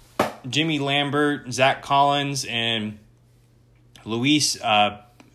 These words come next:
Basabe. And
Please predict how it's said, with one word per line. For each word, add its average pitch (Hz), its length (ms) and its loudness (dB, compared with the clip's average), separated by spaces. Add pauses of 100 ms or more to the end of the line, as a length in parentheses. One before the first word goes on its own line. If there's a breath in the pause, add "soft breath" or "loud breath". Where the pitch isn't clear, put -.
(120)
Basabe. 165 680 -2 (880 loud breath)
And 139 600 -2